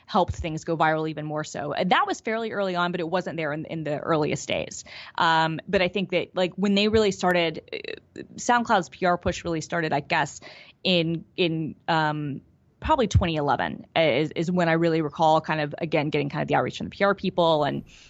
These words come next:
and saying, "Look at how many millions of users we have and how many uploads we have and how many tracks are discovered." And they were really trying to kind of tell the story of the community.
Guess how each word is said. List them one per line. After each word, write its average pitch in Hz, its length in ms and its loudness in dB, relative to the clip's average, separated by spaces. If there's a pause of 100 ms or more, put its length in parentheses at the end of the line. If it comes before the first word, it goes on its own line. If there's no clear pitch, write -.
(120)
and - 120 -10
saying, 131 160 -2
"Look 139 160 -4
at - 60 -6
how 175 100 -2
many 151 160 -2
millions 147 340 0
of - 60 -16
users 185 340 4
we 170 120 2
have 156 260 2
and 151 80 -2
how - 140 -4
many 139 140 -4
uploads 160 420 -2
we 156 80 -6
have 151 320 -2
and 160 80 -10
how 160 100 -10
many 123 140 -8
tracks 170 400 -2
are 160 40 -12
discovered." 151 480 -6
And 151 140 -10
they 151 80 -8
were 151 100 -6
really 151 260 -4
trying 147 280 -6
to 139 60 -4
kind 156 240 -6
of - 80 -14 (360)
tell 175 280 2
the - 80 0
story 170 320 -2
of 139 80 -4
the 147 60 -8
community. 151 640 0